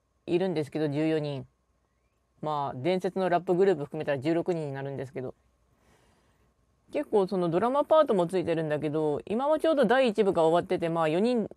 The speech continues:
四チームで総当たり戦した、優勝はこのチームだ、エピローグ、さあみんなでシャッフルユニットや-、やろうぜまでは行きました。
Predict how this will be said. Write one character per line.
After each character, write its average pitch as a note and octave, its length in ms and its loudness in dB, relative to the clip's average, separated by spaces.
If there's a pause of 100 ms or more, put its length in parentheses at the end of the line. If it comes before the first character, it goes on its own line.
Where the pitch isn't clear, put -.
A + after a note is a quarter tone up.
四 A3+ 200 0
チ B3 100 -2
ー A3+ 40 2
ム G#3+ 40 2
で E3+ 100 2
総 G#3 200 2
当 G#3+ 80 4
た G#3+ 80 2
り G#3+ 80 2
戦 G3+ 160 -2
し - 80 -6
た、 G#3 160 4
優 G3+ 140 4
勝 A3 220 0
は G#3+ 140 4
こ G#3+ 80 -4
の G#3 140 0
チ A3+ 100 0
ー A3 40 2
ム G#3+ 100 0
だ、 F#3 420 4 (500)
エ F3+ 80 2
ピ G#3 120 2
ロ A3 160 8
ー - 20 2
グ、 F#3+ 220 4
さ G#3+ 180 2
あ G3 60 4
み G3 140 2
ん - 20 0
な A3 100 2
で G3+ 80 0
シ G#3 80 -6
ャ F#3+ 60 -2
ッ - 20 -18
フ G#3+ 80 0
ル A3+ 80 4
ユ A3 60 2
ニ A#3+ 140 2
ッ A3 40 -4
ト G3+ 80 0
や-、 F3 100 6
や F3 140 6
ろ G#3+ 120 6
う F#3+ 60 6
ぜ F#3 140 4
ま E3 140 2
で D3+ 80 2
は D3 40 4
行 C#3 100 -2
き - 40 -8
ま D3 140 -4
し - 40 -20
た。 C#3+ 200 -8